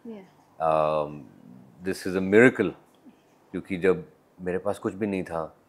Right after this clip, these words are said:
Speaker 2: जब लोगों ने मुझे completely write off कर दिया था, तब भी मैंने हार नहीं मानी।
Speaker 1: Yeah.
Speaker 2: But मुझे,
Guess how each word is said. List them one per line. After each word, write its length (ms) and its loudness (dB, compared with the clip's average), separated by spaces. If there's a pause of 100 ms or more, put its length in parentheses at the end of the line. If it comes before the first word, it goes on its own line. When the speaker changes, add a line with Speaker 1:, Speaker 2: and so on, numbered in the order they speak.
(300)
Speaker 2:
जब 140 0
लोगों 280 0
ने 80 -2
मुझे 440 -2
completely 540 -4 (840)
write 220 6
off 180 6
कर 160 -4
दिया 220 -4
था, 240 -14 (760)
तब 120 2
भी 360 0 (680)
मैंने 200 4
हार 220 6
नहीं 160 -2
मानी। 240 -6 (400)
Speaker 1:
Yeah. 580 -14
Speaker 2:
But 180 6
मुझे, 680 0